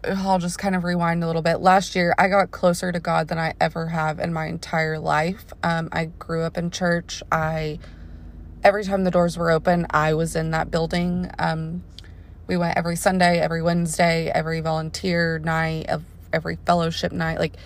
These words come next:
I was raised in church. I went to a Christian school, and I had never really known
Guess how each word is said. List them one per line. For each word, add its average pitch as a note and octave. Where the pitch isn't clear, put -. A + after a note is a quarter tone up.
I A3
was F#3+
raised E3
in E3
church. F3+
I E3
went E3
to E3
a E3
Christian E3+
school, F3+
and E3
I F3
had G3
never F#3+
really F3
known E3+